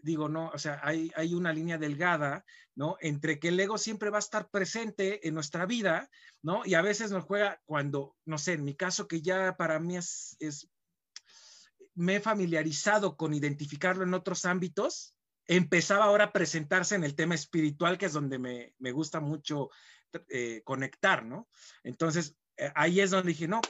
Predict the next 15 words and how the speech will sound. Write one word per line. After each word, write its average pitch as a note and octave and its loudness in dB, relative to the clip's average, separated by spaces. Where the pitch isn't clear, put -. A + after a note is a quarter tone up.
ahora, D#3+ 2
eh, C#3+ -4
pues D3+ -2
voy F#3+ 4
a, F3+ 2
voy D#3+ 0
a E3+ 4
igual D#3+ 4
decidir D3+ 0
hacer D#3+ 0
otras, D#3 -2
otras F3+ 2
cuestiones, C#3+ 0
¿no? F#3+ -6
Eh, B2 -2